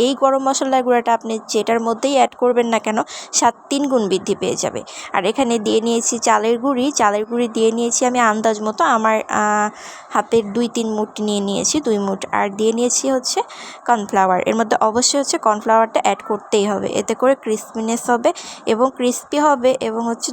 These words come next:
জুসিনেসটা ভিতরে থাকবে। তারপর এই শেপ করে, এই যে দেখেন শেপটা দেখিয়ে নিয়েছি, এটা কিন্তু একটু মোটাই হবে, একদম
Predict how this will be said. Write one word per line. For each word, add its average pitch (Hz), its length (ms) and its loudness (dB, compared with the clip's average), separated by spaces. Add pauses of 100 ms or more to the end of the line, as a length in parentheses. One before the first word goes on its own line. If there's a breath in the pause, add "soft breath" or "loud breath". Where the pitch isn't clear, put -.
জুসিনেসটা 208 640 -2
ভিতরে 196 360 -2
থাকবে। 202 300 -6
তারপর - 220 -2 (200)
এই 269 160 2
শেপ 254 180 2 (120)
করে, 220 180 2 (600 loud breath)
এই 247 80 2
যে 247 140 4
দেখেন 247 280 0
শেপটা 214 280 0 (120)
দেখিয়ে 208 300 -2
নিয়েছি, 208 280 -2
এটা 240 180 2
কিন্তু 269 240 -8
একটু - 220 -6 (160)
মোটাই 277 440 2
হবে, 240 200 2 (100)
একদম 277 320 -2